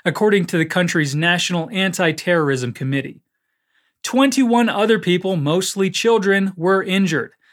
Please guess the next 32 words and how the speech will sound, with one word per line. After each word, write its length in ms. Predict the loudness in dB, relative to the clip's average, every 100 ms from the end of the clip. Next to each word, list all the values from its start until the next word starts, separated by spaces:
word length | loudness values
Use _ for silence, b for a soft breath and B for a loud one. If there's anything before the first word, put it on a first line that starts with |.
| b b
A 80 | 0
nineteen-year-old 800 | 2 2 0 0 2 2 0 -2
suspect 640 | -2 -2 -2 -2 -2 -2
was 240 | -2 -2 -2
detained. 580 | -8 -6 -4 -4 -6 -16 _ _ _ _ _ -2
Witnesses 500 | 0 0 0 0 0
told 320 | 2 2 0
state 340 | 0 0 0
media 440 | 2 2 4 4 4
that 160 | 2
there 180 | 2 2
had 140 | 2
been 100 | 2
an 100 | 2
explosion 800 | 0 -2 -6 0 2 4 2 0
during 280 | 2 2 2
the 140 | 2 0
attack 500 | -2 0 0 0 -6
before 340 | -8 -2 0
the 100 | 0
shooting 380 | 0 0 0 0
began, 540 | -2 0 0 0 -4 _ b b b
although 300 | 2 4 4
it 60 |
was 140 | 2 2
not 300 | 2 2 2
immediately 580 | 2 2 0 0 0
clear 380 | -2 -2 0 0
what 360 | 2 0 -2 -4
caused 440 | -4 -2 -2 -4
the 60 | -8
blast. 680 | -4 -4 -4 -6 -14 -20